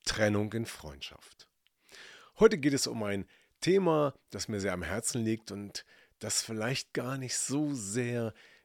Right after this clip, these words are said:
im Bewusstsein der meisten Menschen ist. Es geht um Dominanz und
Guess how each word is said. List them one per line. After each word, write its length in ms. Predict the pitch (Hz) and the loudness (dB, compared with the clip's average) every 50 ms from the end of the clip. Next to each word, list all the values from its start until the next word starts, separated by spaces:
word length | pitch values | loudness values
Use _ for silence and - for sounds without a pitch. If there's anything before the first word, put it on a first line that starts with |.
| _ _ | _ _
im 180 | 127 117 107 | -8 -4 0
Bewusstsein 760 | 107 113 95 92 107 127 131 - - - - 110 90 90 87 | 0 0 0 2 2 2 2 2 0 0 -2 -2 -2 -2 -2
der 120 | 87 85 82 | -2 -2 -2
meisten 440 | 85 87 92 98 - - - 92 | -2 -2 -2 -2 -2 -4 -4 -6
Menschen 380 | 90 87 95 120 - - - 98 | -4 -4 -2 -2 -2 -2 0 -2
ist. 280 | 107 - - - - - - - - - - - _ _ _ _ _ | -2 -4 -4 -8 -12 -16 -18 -20 -20 -20 -20 -20 _ _ _ _ _
Es 200 | - 120 - - | -2 -2 0 2
geht 240 | 139 165 175 - 151 | 2 2 4 4 4
um 220 | 151 147 135 127 - _ _ _ _ _ _ _ | 4 4 2 0 -6 _ _ _ _ _ _ _
Dominanz 1080 | - 92 95 110 107 104 98 95 92 92 95 101 107 113 117 - - - - - - - _ _ _ _ _ _ | -16 -2 0 0 2 2 2 2 2 4 4 4 4 4 2 2 2 0 0 0 -4 -10 _ _ _ _ _ _
und 500 | 104 104 101 101 101 - - - - | -10 -10 -8 -8 -10 -10 -12 -16 -18